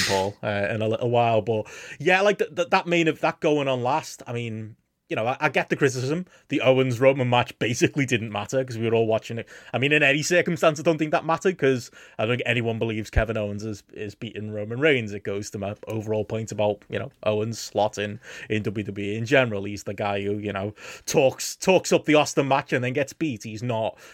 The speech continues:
Speaker 1: you know, the equal of these top level guys. He's that level below. But that's fine. His role in this was fine in that main event.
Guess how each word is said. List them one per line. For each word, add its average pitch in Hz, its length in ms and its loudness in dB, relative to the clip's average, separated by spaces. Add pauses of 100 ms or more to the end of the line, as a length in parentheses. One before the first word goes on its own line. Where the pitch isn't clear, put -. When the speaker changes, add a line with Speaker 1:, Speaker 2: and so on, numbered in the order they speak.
Speaker 1:
you 120 80 -8
know, 101 120 0
the 101 220 -8
equal 139 420 6
of 113 120 6
these 113 240 -4
top - 240 -4
level 107 220 -2
guys. 107 340 2
He's 107 140 -6
that 117 180 0
level 117 260 -2
below. 120 540 0 (380)
But 127 260 2 (140)
that's 202 200 0
fine. 190 400 0
His 165 220 0
role 151 240 6
in 143 60 0
this 143 180 -6
was 135 120 -6
fine 143 300 0
in 165 100 0
that 131 140 -4
main 120 200 0
event. 120 420 0